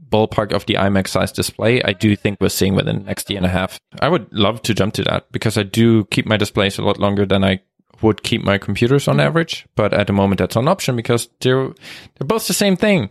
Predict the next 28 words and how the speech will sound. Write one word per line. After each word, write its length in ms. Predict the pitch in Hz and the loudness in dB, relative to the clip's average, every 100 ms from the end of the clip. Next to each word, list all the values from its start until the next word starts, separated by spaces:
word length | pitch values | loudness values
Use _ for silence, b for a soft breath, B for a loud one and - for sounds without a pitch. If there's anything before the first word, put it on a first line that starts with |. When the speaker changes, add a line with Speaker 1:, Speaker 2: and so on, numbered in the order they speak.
| - | -4
Speaker 2:
That's 220 | 302 330 | -4 -2
the 80 | - | -4
thing, 160 | 302 269 | -4 -2
realistically, 680 | 240 240 254 - 254 233 | -2 -2 -4 -4 -4 -4
when 220 | 220 202 220 | -2 -2 0
you 60 | |
have 100 | 233 | -2
an 80 | 214 | -2
iMac, 520 | 208 180 185 190 - - | -2 -2 -2 -4 -10 -4
once, 380 | 196 190 - - | -4 -2 -6 -4
once 240 | 214 190 | -4 0
we 40 | 214 | -2
can 100 | 208 | 0
start 400 | - 196 - - b b b _ _ | 0 -2 -4 -14 b b b _ _
traveling 580 | - 214 185 175 180 180 | -6 -4 -2 -2 0 0
and 100 | 175 | 0
going 240 | 185 175 | -2 0
outside 340 | 170 - 175 180 | -2 -4 -4 -4
again, 360 | 190 202 226 | -2 -2 -2
we 180 | 208 208 | -2 -2
will 220 | 202 208 | -2 -2
wanna 180 | 202 190 | -2 0
have 140 | 196 | -2
a 40 | 180 | -2
laptop 360 | 180 - - | -4 -4 -6
as 120 | 196 - | -6 -2
well. 280 | 190 185 B B B B B B | -2 -2 B B B B B B
Um, 600 | - - 185 185 190 156 | -4 -2 0 -2 -2 -4